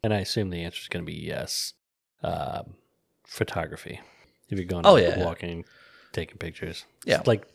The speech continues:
Speaker 1: one of the best times to, to go and do it.
Speaker 2: Mm-hmm. And again, uh, here in the city, you know,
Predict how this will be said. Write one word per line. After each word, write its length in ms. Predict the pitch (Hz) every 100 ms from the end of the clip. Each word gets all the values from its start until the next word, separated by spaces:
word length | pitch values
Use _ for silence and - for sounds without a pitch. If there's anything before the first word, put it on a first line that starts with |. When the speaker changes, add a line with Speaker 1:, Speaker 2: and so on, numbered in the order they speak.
| _ -
Speaker 1:
one 120 | 98
of 60 |
the 80 | 85
best 320 | 80 87 -
times 300 | - 87 80 -
to, 220 | 82 -
to 100 | 85
go 220 | 82 80
and 120 | 80
do 80 | 80
it. 200 | 80 - _
Speaker 2:
Mm-hmm. 280 | 139 117 113 117
And 160 | 147 131
again, 300 | 120 113 85
uh, 280 | 95 95 -
here 240 | - 131 120
in 80 |
the 60 | 104
city, 400 | - 107 117 -
you 100 | -
know, 320 | 78 71 71